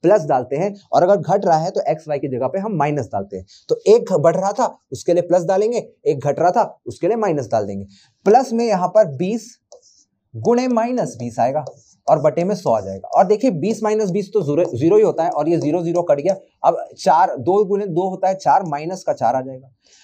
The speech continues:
अब ये माइनस का चार मतलब क्या है? माइनस का मतलब घटना है,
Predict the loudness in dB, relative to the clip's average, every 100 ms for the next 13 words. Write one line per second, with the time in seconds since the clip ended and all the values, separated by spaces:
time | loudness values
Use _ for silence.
0 | _ _ 0 0 -2 -4 -6 -8 -8 -6
1 | -2 4 4 4 -2 -6 -4 -6 -6 -8
2 | -4 0 2 2 0 0 0 0 0 0
3 | 0 -2 -2 0 0 -2 -10